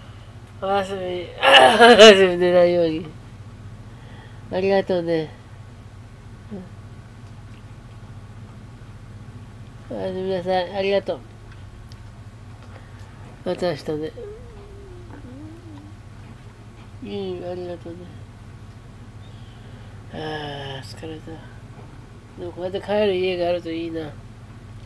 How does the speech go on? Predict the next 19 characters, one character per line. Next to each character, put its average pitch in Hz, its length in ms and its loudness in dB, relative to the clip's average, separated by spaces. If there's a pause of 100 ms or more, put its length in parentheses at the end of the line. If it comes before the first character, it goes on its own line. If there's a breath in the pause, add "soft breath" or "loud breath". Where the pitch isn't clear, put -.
(1300)
帰 175 240 0
る 170 80 0
い 165 80 -2
い 165 40 -4
場 160 180 -6
所 165 140 -6
が 175 80 0
あ - 20 0
る 175 100 -4
と 170 140 -8
い 170 160 -4
い 165 40 -4
ね、 170 120 -4
こ 165 140 -8
う - 20 -4
や 165 80 -4
っ 160 40 -8
て 160 120 -10
ね。 165 260 -8